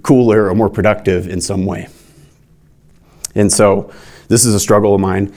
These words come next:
And I, as I was reflecting back on, okay, where did this stem from? What, what's going on here? Growing up, um, my, my parents said no a lot.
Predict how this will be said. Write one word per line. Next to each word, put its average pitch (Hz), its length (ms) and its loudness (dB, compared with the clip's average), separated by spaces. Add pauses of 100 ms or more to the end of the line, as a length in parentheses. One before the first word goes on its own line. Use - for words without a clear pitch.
(160)
And 107 420 0
I, 110 160 0
as 117 260 0
I 131 60 4
was 120 160 0
reflecting 127 440 0
back 110 300 0
on, 95 280 -4
okay, 101 180 0
where 110 180 4
did 117 120 0
this 110 140 0
stem 135 240 0
from? 113 240 2
What, 110 140 2
what's 110 240 -2
going 107 240 0
on 104 160 0
here? 101 380 0 (420)
Growing 135 300 2
up, 120 260 2 (320)
um, 107 640 -2
my, 113 100 0 (220)
my 101 100 -4
parents 127 380 0
said 120 160 0
no 95 480 -2 (160)
a - 60 -12
lot. - 340 -12